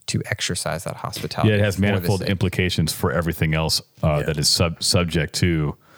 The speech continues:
Speaker 2: this kind of, um, uh, hierarchy,
Speaker 1: Mm-hmm.
Speaker 2: this ordering. And, and, um, what you said is really,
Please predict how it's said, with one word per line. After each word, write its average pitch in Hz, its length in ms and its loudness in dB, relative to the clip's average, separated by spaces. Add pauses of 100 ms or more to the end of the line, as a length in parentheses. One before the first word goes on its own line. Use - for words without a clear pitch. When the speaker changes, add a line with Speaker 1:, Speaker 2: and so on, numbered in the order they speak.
(280)
Speaker 2:
this 78 200 4
kind 78 240 2
of, 71 200 -6
um, 69 460 0 (180)
uh, 69 300 0
hierarchy, 78 640 0
Speaker 1:
Mm-hmm. 98 360 4
Speaker 2:
this - 120 -2
ordering. 76 480 0 (440)
And, 87 380 4 (120)
and, 90 420 2 (520)
um, 78 600 2 (320)
what 92 220 2
you 95 100 4
said 90 200 2
is 80 120 0
really, 90 640 0